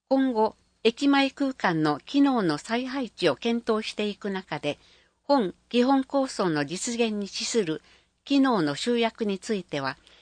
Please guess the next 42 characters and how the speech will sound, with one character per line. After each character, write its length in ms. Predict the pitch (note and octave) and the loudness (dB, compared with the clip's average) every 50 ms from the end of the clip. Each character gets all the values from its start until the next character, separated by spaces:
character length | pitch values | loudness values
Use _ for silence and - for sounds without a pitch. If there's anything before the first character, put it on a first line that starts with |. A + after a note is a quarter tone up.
| _ _ | _ _
必 280 | - - - - C4 C4+ | -16 -12 -10 -6 -2 0
要 160 | C#4+ C4+ C4 | 0 2 2
な 140 | B3 B3 B3 | 0 -2 -4
ス 140 | - - - | -6 -6 -2
ペ 160 | C4+ C4 C4 | -2 -2 -2
ー 40 | B3 | -2
ス 160 | - - - | -6 -6 -4
と 120 | - E3 | -4 -4
し 140 | - - - | -4 -6 -4
て 200 | - D3+ D3+ - - - _ _ _ | -4 -4 -4 -4 -8 -20 _ _ _
確 300 | - B3+ C4 - - B3 | -8 -8 -6 -4 -4 -6
保 120 | F#3 F#3 F3 | -4 -4 -6
し 100 | - - | -4 -2
て 140 | - E3 | -2 -2
ま 200 | D#3+ F3+ F#3+ G3+ | 0 0 -2 -2
い 40 | G3+ | -4
り 120 | F#3+ G3 - | -6 -8 -8
た 160 | - G#3 F#3 | -8 -8 -8
い 100 | F3 - | -6 -4
と 160 | - D3 C#3 | -4 -4 -4
考 120 | - F3+ E3+ F3+ D#3+ D3+ | -4 -4 -6 -6 -6 -8
え 140 | C#3 C3+ | -8 -10
て 120 | - - C#3 | -10 -10 -10
い 100 | B2 B2 | -10 -10
ま 140 | B2 B2+ D3 | -12 -14 -16
す。 320 | - - - - _ _ _ _ _ _ _ _ _ _ _ _ _ _ _ _ _ _ _ _ _ _ _ - | -16 -18 -20 -20 _ _ _ _ _ _ _ _ _ _ _ _ _ _ _ _ _ _ _ _ _ _ _ 2
ご 140 | A3 A#3 | 4 4
意 100 | B3+ B3+ | 4 4
見。 380 | - - - D3+ C#3+ C3 B2 - _ _ _ _ _ _ _ _ _ _ _ _ _ _ _ _ _ - | 0 -6 -6 -6 -6 -8 -12 -16 _ _ _ _ _ _ _ _ _ _ _ _ _ _ _ _ _ -2
本 200 | D4 D#4 C#4 B3 | 0 2 2 2
地 180 | - - - - | 0 -4 -8 -6
区 120 | - F#3 | -2 2
の 200 | E3+ D#3+ D3+ - | 2 2 2 0
将 300 | - - - B3+ C4 C4+ | -2 -4 0 2 2 2
来 240 | C4+ C4 B3 A#3+ A#3 | 2 2 0 0 -2
構 240 | - - A#3+ A#3+ B3 | -2 2 2 2 2
想 320 | A#3+ - - B3+ A#3+ A#3 | 2 0 -2 -2 -2 -2
図 200 | G#3+ - G3+ G3+ | -2 -4 -6 -6
中 280 | - - - A3 G#3+ G3+ | -6 -4 -4 -2 -2 0
に 200 | G3 F#3+ F#3 F#3 | 0 0 0 -2
あ 100 | F3 E3 | -2 -4
る 180 | - C3+ D3 | -6 -8 -12